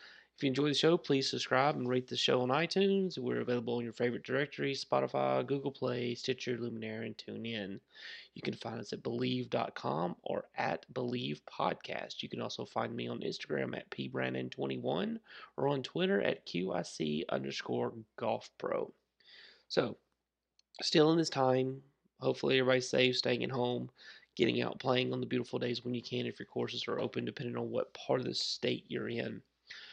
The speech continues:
So, a lot of questions coming through, uh, again, practice drills, things like that. So, we talked to Adam Greenhill last week about tournaments. We know that some of the tournaments have been moved back, hoping to get playing back in May.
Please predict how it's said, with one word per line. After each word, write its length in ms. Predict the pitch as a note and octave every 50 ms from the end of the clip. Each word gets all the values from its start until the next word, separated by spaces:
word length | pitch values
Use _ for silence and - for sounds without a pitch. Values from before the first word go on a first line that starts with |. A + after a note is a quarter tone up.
| - - - - _ _ _ _ _ _ _ _ _ _ _ _
So, 560 | - - - F#3+ F#3 E3+ D3+ C#3 A#2+ E2+ B1+ C2 - - -
a 80 | G#2+ B2
lot 220 | D#3 D#3 E3 E3+
of 80 | F3 -
questions 400 | - D#3 D3 - - D#3+ D3+ -
coming 240 | - D#3 C#3+ C#3 C3+
through, 420 | - B2+ B2+ B2+ B2 B2 B2+ B2+ - - -
uh, 300 | - A#2+ A2+ A2 A#2 A2+ -
again, 400 | - A#2 A#2 B2 A#2 A2+ A2+ -
practice 400 | - - B2 B2 B2 - B2 -
drills, 440 | - - B2+ B2 A#2+ A#2+ A#2 A2+ -
things 260 | - - A2+ A2+ A2+
like 180 | A#2 A2 - -
that. 340 | A#2 A#2+ B2 B2 - - -
So, 320 | - C3 B2+ C3 B2+ B2+ - - - - - - - _
we 80 | -
talked 200 | C#3+ D3+ E3 D3+
to 80 | - C#3+
Adam 220 | C3+ C3 C3+ C3+
Greenhill 320 | B2+ C3 C3 B2 B2+ B2+ B2+
last 240 | B2+ B2 B2 - -
week 180 | B2+ A#2+ -
about 220 | A#2 A#2 A#2 - -
tournaments. 560 | - - C3+ C3 C3 C3 C3+ B2+ B2+ - -
We 80 | B2
know 200 | A#2+ A#2+ A#2+ A#2+ A#2+
that 140 | A2+ - -
some 200 | - - B2+ A#2+
of 60 | A#2+
the 60 | A#2
tournaments 360 | - - B2 A#2+ A#2+ - -
have 100 | A#2+ A#2
been 180 | B2+ B2+ B2 B2
moved 220 | B2+ B2+ B2 B2+
back, 300 | - B2+ A#2+ A#2+ B2 - -
hoping 220 | B2+ B2+ B2 A#2+
to 80 | A#2+ A#2+
get 160 | B2 - -
playing 260 | B2 C3 C3 A#2+ B2
back 260 | A#2+ A#2 A#2 A#2+ -
in 140 | A#2+ A#2 B2
May. 500 | C3+ C#3+ D3+ D3+ D3 C#3 C#3 C3+ C3+ C3+